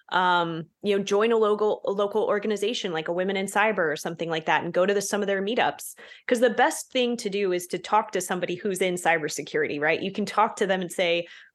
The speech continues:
"What do you do?" Um, 'cause I didn't have, I know, y-, just speaking for myself, I didn't have a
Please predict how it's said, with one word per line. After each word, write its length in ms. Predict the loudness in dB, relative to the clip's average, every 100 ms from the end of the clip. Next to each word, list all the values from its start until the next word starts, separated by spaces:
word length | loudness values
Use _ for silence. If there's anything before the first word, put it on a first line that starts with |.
| _ _
"What 120 | 0
do 100 | 2
you 120 | 0
do?" 340 | 2 0 0 -6 _ _ _ _ _ _ _ -2
Um, 240 | 2 2 2
'cause 160 | 2
I 220 | 4 4 4
didn't 260 | 0 -2
have, 380 | 0 2 2 -2 -2
I 100 | 0
know, 320 | 2 2 0 _
y-, 160 | -8 -6
just 160 | -4 -2
speaking 280 | -2 -2 -2
for 100 | 0
myself, 400 | 0 2 2 4
I 120 | 4
didn't 200 | 4 0
have 320 | 2 0 0
a 380 | -2 0 -2 -4